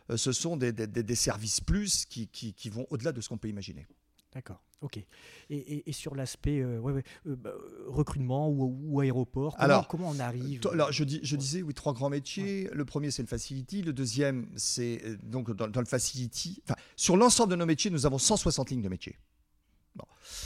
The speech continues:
Speaker 1: Euh, sur le premier grand métier, vous pouvez trouver tout ce qui est lié aux, aux espaces verts, à la sécurité des bâtiments, à l'accueil,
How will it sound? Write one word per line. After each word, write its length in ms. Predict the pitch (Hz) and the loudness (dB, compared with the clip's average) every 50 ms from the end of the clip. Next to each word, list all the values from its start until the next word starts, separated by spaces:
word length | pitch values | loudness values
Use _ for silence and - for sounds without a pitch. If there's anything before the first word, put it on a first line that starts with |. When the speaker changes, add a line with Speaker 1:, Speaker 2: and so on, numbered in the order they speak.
| - - - - | -12 -4 4 6
Speaker 1:
Euh, 300 | 123 127 127 127 123 123 | 8 10 10 10 10 8
sur 160 | - - 170 | 10 10 10
le 80 | 175 | 10
premier 300 | 170 - 180 165 170 170 | 12 10 10 10 10 8
grand 180 | 143 123 147 147 | 8 8 8 8
métier, 720 | 143 139 117 - - 185 180 190 196 208 214 214 208 180 | 8 6 2 2 4 4 6 8 8 8 8 8 6 4
vous 140 | 135 131 123 | 2 0 -2
pouvez 240 | 113 120 123 127 104 | -2 -2 -2 -4 -4
trouver 520 | - - 123 117 107 127 139 143 139 131 | -4 -4 -4 -2 0 0 2 2 0 0
tout 140 | - - 120 | -2 -4 -8
ce 60 | - | -6
qui 100 | - 131 | -8 -10
est 240 | - - 135 113 110 | -8 -8 -8 -8 -6
lié 280 | 131 127 123 127 135 | -4 -4 -2 -2 -2
aux, 180 | 127 113 107 117 | -2 -4 -4 -6
aux 120 | - 123 | -6 -6
espaces 480 | 101 117 117 - - - 104 98 92 101 | -6 -6 -6 -6 -4 -6 -6 -6 -6 -6
verts, 460 | 98 123 131 139 147 156 156 156 151 - - - - | -2 0 2 2 2 2 0 -2 -2 -4 -8 -10 -4
à 60 | - | -2
la 80 | 127 135 | -2 -2
sécurité 540 | - - - 139 - 151 123 123 113 135 120 | 0 0 -2 -2 -2 -2 -2 -2 -2 -2 -2
des 80 | 117 | -2
bâtiments, 720 | 110 113 98 - - - 120 127 135 139 147 151 156 156 156 | -2 -2 -4 -6 -6 -6 -4 -2 0 0 0 0 0 0 0
à 120 | - 123 127 | 2 2 2
l'accueil, 680 | 123 117 - - - 143 139 147 151 151 151 147 139 | 2 0 0 0 0 2 4 4 4 2 2 0 -2